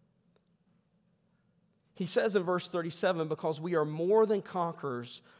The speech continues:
through him who loved us." The Greek word there means that we're winning a most glorious victory. It suggests it's a lopsided victory between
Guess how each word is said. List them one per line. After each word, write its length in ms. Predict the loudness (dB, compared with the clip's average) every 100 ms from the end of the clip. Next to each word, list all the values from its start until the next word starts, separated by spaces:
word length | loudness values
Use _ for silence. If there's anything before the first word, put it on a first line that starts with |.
| -8
through 140 | -4
him 200 | -2 -2
who 140 | -2 -2
loved 280 | -2 -2
us." 360 | -8 -12 -18 -20 _ _ _ _
The 100 | 0
Greek 340 | 4 2 2 4
word 320 | 8 10 8
there 160 | 4
means 260 | 4 2 2
that 60 | 4
we're 180 | 6
winning 380 | 6 6 6 6
a 60 | 6
most 380 | 6 4 2 -4
glorious 480 | 0 2 2 0 0
victory. 600 | 6 6 6 -6 -8 -10 -18 -20 -6
It 120 | -4
suggests 520 | 0 0 6 8 8 0
it's 160 | 2
a 40 | 4
lopsided 840 | 10 12 12 10 10 12 12 8
victory 420 | 6 0 0 -2
between 380 | 2 2 4 4